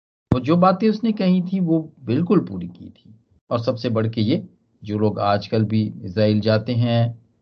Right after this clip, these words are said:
हमारे चर्च के बहुत सारे मेंबर्स गए, मुझे तो मौका नहीं मिला, लेकिन मेरी विश है कि मैं भी जाऊं, लेकिन अभी तक तो मुझे मौका नहीं मिला। लेकिन जो लोग इसराइल जाते हैं, वहां पे जो खाली कब्र है, वो इस बात की गवाह है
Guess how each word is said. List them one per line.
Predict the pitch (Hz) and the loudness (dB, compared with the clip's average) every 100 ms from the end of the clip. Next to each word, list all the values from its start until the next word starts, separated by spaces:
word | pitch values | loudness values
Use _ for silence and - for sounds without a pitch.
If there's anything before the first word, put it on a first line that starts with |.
| _ - | _ -4
हमारे | 98 95 | -4 -2
चर्च | 101 92 | -4 -4
के | 110 | -4
बहुत | 98 101 | -2 -2
सारे | 107 101 | 0 0
मेंबर्स | 95 95 104 98 | 0 0 0 2
गए, | 107 | 4
मुझे | 104 95 104 | 4 2 -2
तो | 104 | -2
मौका | 95 87 104 | -4 0 2
नहीं | 123 | 4
मिला, | 143 107 117 | 4 4 4
लेकिन | 113 110 | 2 -2
मेरी | 98 95 | -4 -2
विश | 98 113 92 | 2 2 0
है | 87 | -2
कि | 92 | -2
मैं | 90 87 - _ _ _ - 85 | -2 -4 -6 _ _ _ -14 -2
भी | 113 160 | 4 4
जाऊं, | 127 98 117 - _ _ _ _ _ _ _ | 6 2 2 -6 _ _ _ _ _ _ _
लेकिन | 104 110 | -4 0
अभी | 104 107 | 0 2
तक | 113 | 0
तो | 113 120 | 0 2
मुझे | 107 107 | 2 4
मौका | 104 95 104 113 | 2 0 4 4
नहीं | 135 | 6
मिला। | 160 | 4
लेकिन | 180 175 180 | 4 4 4
जो | 196 | 4
लोग | 190 190 185 - _ _ - | 4 2 0 -10 _ _ -4
इसराइल | 135 175 170 | 2 4 4
जाते | 127 127 117 185 | 4 2 2 2
हैं, | 180 185 196 214 - _ _ 120 | 2 4 2 0 -4 _ _ -2
वहां | 147 180 175 | 2 2 0
पे | |
जो | 180 190 | -2 -4
खाली | - - 139 170 196 | -6 0 2 2 0
कब्र | 180 151 143 160 170 | -2 -2 2 2 2
है, | 156 160 160 | 2 0 0
वो | 127 123 156 156 | -2 0 0 0
इस | 139 143 - | -4 -8 -4
बात | 98 98 110 117 117 | 2 4 4 0 -4
की | 160 | -6
गवाह | 139 135 143 156 165 | 0 2 4 2 0
है | 139 123 98 90 80 - | -2 -2 -2 -4 -10 -16